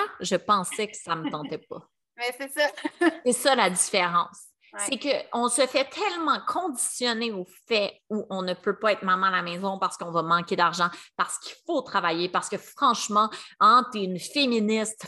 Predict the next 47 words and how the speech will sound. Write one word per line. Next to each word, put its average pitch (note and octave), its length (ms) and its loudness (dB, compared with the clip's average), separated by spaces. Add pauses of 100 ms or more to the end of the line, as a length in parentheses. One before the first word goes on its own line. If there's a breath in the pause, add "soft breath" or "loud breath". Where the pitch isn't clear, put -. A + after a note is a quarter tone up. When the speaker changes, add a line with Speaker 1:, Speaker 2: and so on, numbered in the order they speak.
Speaker 1:
faut B3+ 140 -2
que - 120 -10
tu - 120 -2
travailles, F#3 720 4
tu - 60 -20
sais, A3 300 -2
t'es G3 120 -8
comme G3+ 260 2
l'homme, G3 540 4
tu - 140 -4
sais, G3+ 60 -6
t'es F3 100 -4
l'égal F3 420 2
à E3 100 4
l'homme, C#4+ 640 4
faut G#3 100 0
que G3+ 80 -6
tu - 220 -8
travailles, F3+ 920 4
<laughs> A#3+ 60 -8
ok ? - 200 -8 (720 loud breath)
Mais G3 340 2 (380 loud breath)
Chris, D4 300 0 (140)
euh, D4+ 200 4
les C#4 300 2
hommes, D#4+ 260 2
ils D4+ 160 -2
allaitent C#4 260 2 (140)
pas, D#4 240 2 (260)
puis D#4 520 -2
ils C4 80 -2
accouchent A#3+ 480 -8
pas. - 120 -18 (100)
Fait F#3 180 -10
que, F#3+ 160 -10
euh, F3 560 2
quand C4 120 -2
ils C4 180 0
feront G3 240 -2
ça, A#3 280 -2
ben, G3 220 -2
on F3 100 -4
sera F#3+ 220 -2
égal, G#3 380 2
mais G3 120 -2
d'ici G3 380 -8
là, A#3 180 4